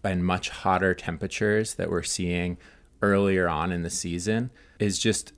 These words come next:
a really good example of how the potential for a year-round fire season is really increasing in the Southwest.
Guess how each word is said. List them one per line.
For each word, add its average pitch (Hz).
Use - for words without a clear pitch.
a 98
really 101
good 92
example 85
of 80
how 95
the 104
potential 107
for 92
a 85
year-round 82
fire 80
season 78
is 80
really 80
increasing 80
in 82
the 80
Southwest. -